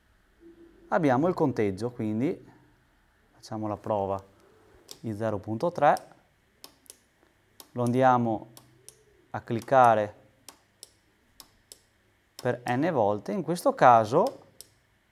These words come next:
abbiamo che alla decima volta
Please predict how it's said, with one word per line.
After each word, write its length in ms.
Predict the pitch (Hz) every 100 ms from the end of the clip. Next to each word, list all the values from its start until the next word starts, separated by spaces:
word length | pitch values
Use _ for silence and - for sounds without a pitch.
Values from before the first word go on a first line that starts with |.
| _ _ _ _
abbiamo 640 | 170 180 190 151 127 120
che 440 | 127 160 120 - -
alla 300 | - 113 113
decima 540 | 123 160 - 123 110
volta 680 | 110 110 104 101 123 214 -